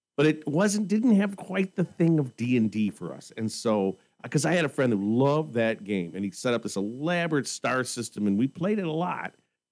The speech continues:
and we were just like, "Eh." So, and was it the advancement? Was it the setting? We like the fantasy medieval setting? I don't know. But, uh, uh, to me, that campaign, the whole idea behind a campaign isn't just to kill the big bad villain.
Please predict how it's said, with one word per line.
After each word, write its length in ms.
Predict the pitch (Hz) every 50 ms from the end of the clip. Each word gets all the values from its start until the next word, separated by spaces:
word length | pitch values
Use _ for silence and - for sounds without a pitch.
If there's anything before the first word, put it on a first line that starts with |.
| _ _ _ _ _ -
and 120 | 127 127
we 100 | 139 147 147
were 120 | 143 135
just 240 | 117 131 127 - -
like, 240 | 123 117 110 - - _ _ _ _ _ _ _ _ _ _ _ _ _ _ -
"Eh." 480 | 190 202 202 202 196 202 202 190 185 170 156 -
So, 440 | - - - 156 139 127 117 107 - - - - - _ -
and 140 | 143 143 139 135
was 180 | 151 170 156
it 80 | 180 180
the 140 | 180 170 165
advancement? 580 | 151 135 156 160 165 170 147 - 120 - -
Was 220 | - 104 113 107 113
it 100 | 110 -
the 60 | 110
setting? 400 | - - - 139 147 156 151 147
We 100 | 135 120
like 220 | 110 107 104 101
the 60 | -
fantasy 520 | 98 - 113 113 117 123 120 - - - 123
medieval 400 | 113 110 107 117 127 127 131 131
setting? 440 | 123 - - 131 123 131 131 131 - -
I 80 | - 107
don't 140 | 110 107 107
know. 200 | 101 - - - _ -
But, 240 | 107 101 95 - _ _ _ _ _ _ _ _ _ -
uh, 320 | - 82 82 80 80 78 - _ _ _ _ _ _ -
uh, 100 | 120 - - -
to 100 | 156 151
me, 140 | 170 196 185
that 160 | 139 - -
campaign, 760 | - 165 160 147 135 - 180 175 156 131 110 - - 120 107 _ - -
the 200 | - 123 120 - - - - -
whole 180 | 139 180 214 180
idea 200 | 165 151 208 190
behind 180 | 156 131 123 113
a 40 |
campaign 420 | 101 - 117 110 104 - 120 113 110 -
isn't 280 | 180 196 202 247 226
just 220 | 175 175 165 - -
to 60 | -
kill 320 | - - - 143 135 127
the 80 | 117 113
big 240 | 92 120 113 101 87
bad 280 | 107 104 98 92 85 - _ _ _ _ _ -
villain. 480 | 98 98 113 143 143 - - 85 90